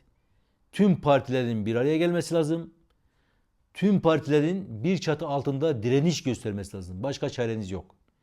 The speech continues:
Cumhuriyet Halk Partisi de samimi ise sineği millete gider. Diğer partilerdeki mecliste temsil olan milletvekilleri hepsine de çağrı yapıyorum. Hepiniz de sineği millete gidin.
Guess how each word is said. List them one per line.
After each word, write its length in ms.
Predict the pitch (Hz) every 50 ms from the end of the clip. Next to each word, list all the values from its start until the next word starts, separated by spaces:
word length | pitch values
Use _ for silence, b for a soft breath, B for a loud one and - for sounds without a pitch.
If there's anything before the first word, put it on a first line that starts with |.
| _ _ _ _ _ _ _ _ _ _ _
Cumhuriyet 400 | - 127 151 160 160 175 165 -
Halk 200 | 180 190 175 185
Partisi 260 | - 151 131 117 117 -
de 100 | 123 107
samimi 420 | - - 139 139 147 156 175 214
ise 400 | 202 156 104 123 127 151 196 190 _ _ _ _ _ _ _ _ _ _ _
sineği 480 | - - - 139 139 147 147 147 147
millete 360 | 143 139 135 135 127 - 131 110
gider. 380 | 107 92 90 85 - - _ _ _ _ _ _ _ _ _ _ _ _ _ _ _ _ _ _ _ _ - 113
Diğer 300 | 143 185 202 196 185 -
partilerdeki 920 | 170 160 143 120 147 160 147 143 143 - - 156 151 131 107 92 - _ _ _ _ _ _ _ _ _ _ _ -
mecliste 560 | 123 147 156 147 139 127 110 - 180 160 160
temsil 360 | - 156 156 139 - - 170
olan 220 | 175 165 156 151 143
milletvekilleri 720 | 139 151 160 139 156 147 143 135 127 117 113 113 117 - _ _ _ _ _ _ _ _ _
hepsine 340 | - 170 170 131 - 156 147
de 60 | 123
çağrı 260 | - - 113 104 104
yapıyorum. 360 | 101 87 - 101 90 87 80 - _ _ _ _ _ _ _ _ _ _
Hepiniz 580 | _ _ - 143 175 170 - 156 123 110 98 92
de 220 | 120 143 151 - - b b b b b b b
sineği 560 | - - - - - 156 156 156 147 135 131
millete 360 | 123 120 110 101 - 123 107
gidin. 220 | 95 87 78 76